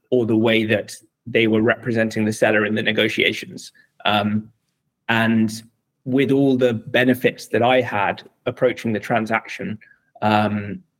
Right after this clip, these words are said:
it did make me think, "God, if I was doing this without having had the last four years of experience under my belt,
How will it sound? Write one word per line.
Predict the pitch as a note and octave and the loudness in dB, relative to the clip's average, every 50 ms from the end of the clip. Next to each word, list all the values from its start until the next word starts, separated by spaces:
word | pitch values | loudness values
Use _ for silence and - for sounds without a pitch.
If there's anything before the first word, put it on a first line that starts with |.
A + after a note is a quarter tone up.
| _ _ _ _ _ _ _ _ _ - | _ _ _ _ _ _ _ _ _ -2
it | B2 A2 G#2+ | -2 0 0
did | C#3+ C#3+ A#2+ | 0 0 2
make | C3 B2+ A2+ | 0 0 0
me | A2+ A#2 | 0 0
think, | A#2 C3 A2+ G2+ F#2+ - | 0 0 0 0 -2 -2
"God, | - B2 A#2 A2+ | -2 0 0 0
if | A#2+ A2+ | 0 2
I | A#2+ B2+ | 2 2
was | B2+ A#2+ A#2+ | 2 2 0
doing | - C3 B2 B2 | 0 0 0 2
this | A#2+ A#2+ A2 - | 0 -2 -2 -2
without | A#2+ A2+ A2+ C3 A#2+ - | -2 0 2 2 2 0
having | A2 A#2 A#2+ A#2 | -2 -4 -4 -2
had | A2+ A#2+ A#2 A#2+ | -2 -2 -2 0
the | - | 0
last | B2+ A#2+ A#2+ A#2+ - | 2 2 2 0 0
four | - B2+ A#2+ A#2+ | 0 0 2 4
years | A#2 A2+ A2+ G#2+ | 4 2 2 0
of | A2+ | -2
experience | A#2 - - F#3+ E3+ D3 B2+ A2+ A#2 | -4 -2 0 0 2 2 2 0 0
under | A#2 A2+ | 0 0
my | G#2+ G#2 | 0 0
belt, | G2 F#2+ F#2 G2 A#2 - - | -2 -2 -4 -4 -4 -6 -8